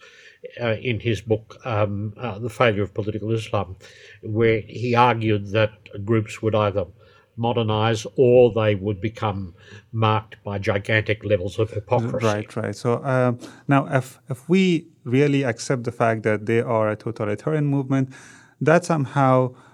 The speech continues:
Speaker 2: limits all options for a possible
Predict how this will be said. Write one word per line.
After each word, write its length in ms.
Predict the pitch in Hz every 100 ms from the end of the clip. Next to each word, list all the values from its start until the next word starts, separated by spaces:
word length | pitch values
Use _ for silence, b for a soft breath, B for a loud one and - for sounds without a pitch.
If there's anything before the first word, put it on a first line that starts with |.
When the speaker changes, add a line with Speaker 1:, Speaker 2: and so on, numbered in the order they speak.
| B
Speaker 2:
limits 520 | 123 123 139 151 147
all 380 | - 135 131 127
options 560 | 123 117 - 107 101 -
for 460 | - 113 107 110 120
a 120 | 107
possible 880 | - 113 110 113 107 107 104 107